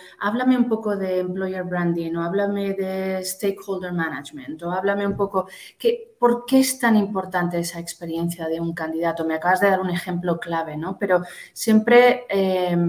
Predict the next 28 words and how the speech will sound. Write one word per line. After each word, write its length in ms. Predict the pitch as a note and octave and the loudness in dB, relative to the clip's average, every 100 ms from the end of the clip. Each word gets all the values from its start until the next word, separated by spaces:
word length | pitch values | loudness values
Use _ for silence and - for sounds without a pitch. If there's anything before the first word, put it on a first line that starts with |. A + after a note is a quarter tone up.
| D#3+ _ - | -2 _ -4
acabamos 680 | F#3+ F#3+ F3+ F#3+ G#3 G#3+ G#3 | -4 -2 -2 0 0 0 -2
yendo 380 | G3+ G3+ G#3 | -2 0 0
a, 520 | G#3 G3+ G3+ G#3 G#3 - | 2 2 2 0 -6 -10
¿y 120 | G3+ | -6
el 80 | G3 | -4
employer 420 | G3 F#3+ G#3 A#3+ | -4 -2 0 0
branding 480 | A3 G#3+ A3 A#3+ C4+ | 0 -2 0 -2 -2
por 140 | B3 - | -4 -6
qué 80 | |
es 100 | A3 | -6
importante 580 | A#3 A3+ A3 G#3+ G3 F#3 | -4 -4 -4 -4 -4 -4
cuando 220 | F3+ F#3 | -8 -10
estoy 220 | F3+ F3+ E3+ | -12 -12 -12
contratando? 720 | E3+ E3+ D#3+ - B2 C#3+ C#3+ | -8 -8 -10 -12 -10 -8 -8
El 120 | E3+ | -10
stakeholder 640 | F3 G3+ G3+ - F#3+ F3 | -4 -2 -2 -4 -4 -2
management. 640 | F3 D#3+ D#3+ D#3 - B2+ - - - - | -2 -2 -2 -6 -8 -8 -8 -12 -16 -12
¿Cuál, 240 | - A3+ A3+ | 4 4 6
y, 360 | A3+ A3 A3 - | 2 2 0 -2
y, 40 | |
y 40 | A3 | -8
qué, 380 | - A3+ A3+ - | 4 6 6 2
qué 140 | A#3+ | 6
herramientas 640 | B3 C4 B3 A#3 G#3+ G#3+ - | 8 8 6 6 4 4 2
tecnológicas 840 | G3+ F#3+ F#3 F#3+ G3 F#3 F3+ - | -2 0 0 -2 -4 -6 -6 -6
utilizarías 800 | F3+ F3 F3+ F3 E3+ F3+ F#3 F3 | -8 -6 -4 -4 -4 -2 -2 -2
o 60 | E3+ | -4
recomendarías 840 | E3+ E3+ F3+ E3+ E3+ F3+ F#3+ - | -4 -6 -2 -2 0 2 0 0